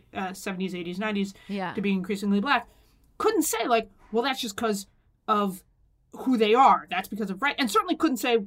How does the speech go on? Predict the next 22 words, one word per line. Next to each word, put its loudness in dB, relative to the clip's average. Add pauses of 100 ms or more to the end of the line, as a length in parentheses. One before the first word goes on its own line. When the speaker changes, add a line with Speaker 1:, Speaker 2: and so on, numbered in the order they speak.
(540)
Speaker 1:
if -12
you're 0
a -10 (140)
conservative 2
or -2
sort -4
of -6
center-right, -2
"Well, -6
that's -4
because -8
of -10
structural -4 (240)
poverty 2
or -4
greed 0
or -4
capitalism," 0
or 2
anything -2
like -6
that. 0